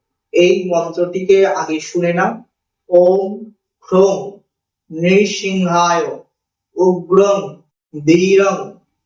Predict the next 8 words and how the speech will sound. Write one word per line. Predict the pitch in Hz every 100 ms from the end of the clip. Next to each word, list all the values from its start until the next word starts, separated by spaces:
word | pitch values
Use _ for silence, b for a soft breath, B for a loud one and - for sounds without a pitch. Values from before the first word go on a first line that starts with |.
| 160
মহাবিষ্ণু | 165 175 175 175 180 190 190 190 190 - - 185 165 - _ _ _ 156
জ্বলন্ত | 147 170 170 202 202 - 196 147 - _ _ _
সর্বতোমুখং | - - 196 190 190 170 - 190 196 190 185 185 196 190 - - _ _ _ -
নৃসিংহং | 160 170 170 165 202 196 190 180 185 185 175 - _ _ _ 139
ভীষণং | 160 202 196 190 180 175 190 180 - _ _ _ 156
ভদ্রং | 165 - 160 170 185 175 - - _ _ -
মৃত্যুর্মুখং | 156 170 185 180 - - 196 196 190 190 - _ - 180 156 - _ _ _ 160
নমামহ। | 165 170 170 170 170 170 160 147 147 135